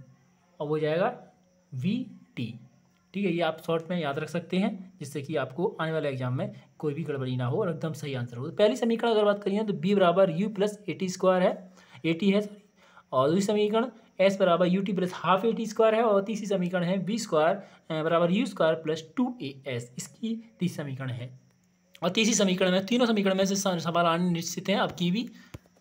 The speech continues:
ठीक है। तो ये तीन समीकरण आपको याद रखनी है, जिससे कि आपके आने वाले एग्जाम में बेहद कारगर सिद्ध हो। अगला एक क्वेश्चन और है, कर सुधार समिति कौन सी है? कर सुधार समिति कौन सी है इसमें? जल्दी से जल्दी आंसर कीजिए इसमें। और ये हमने सभी सब्जेक्ट के इसमें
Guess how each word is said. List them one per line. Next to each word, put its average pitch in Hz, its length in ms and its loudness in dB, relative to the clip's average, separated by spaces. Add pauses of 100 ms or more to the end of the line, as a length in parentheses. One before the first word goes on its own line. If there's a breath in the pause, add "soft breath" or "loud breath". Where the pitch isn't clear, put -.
(760)
ठीक 208 80 -4
है। 226 60 4
तो 214 60 -2
ये 208 40 -2
तीन 233 300 0
समीकरण 165 340 0
आपको 214 420 -2
याद 147 220 2
रखनी 147 280 -4
है, 202 160 0
जिससे 165 280 -6
कि 151 120 -4
आपके 139 280 -2
आने 143 180 -2
वाले 147 160 -2
एग्जाम 131 280 -4
में 208 180 -4 (420 loud breath)
बेहद 175 220 0
कारगर 143 420 -2
सिद्ध 123 220 -8
हो। 123 160 -8 (240 loud breath)
अगला 202 160 4
एक 220 100 2
क्वेश्चन 202 200 -2
और 202 200 4
है, 233 60 4
कर 240 240 2
सुधार 190 320 4
समिति 185 360 0
कौन 156 220 0
सी 160 160 -6
है? 160 60 -2
कर 233 200 0
सुधार 175 280 -2
समिति 185 360 -2
कौन 175 180 -4
सी 180 120 -6
है 175 60 0
इसमें? 196 300 -2
जल्दी 165 180 2
से 180 60 2
जल्दी 180 180 6
आंसर 180 260 2
कीजिए 180 240 2
इसमें। 214 320 -2 (680 loud breath)
और 143 120 2
ये 185 120 -4
हमने 226 160 -2
सभी 269 440 -2
सब्जेक्ट 214 380 2
के 220 40 -2
इसमें - 200 -6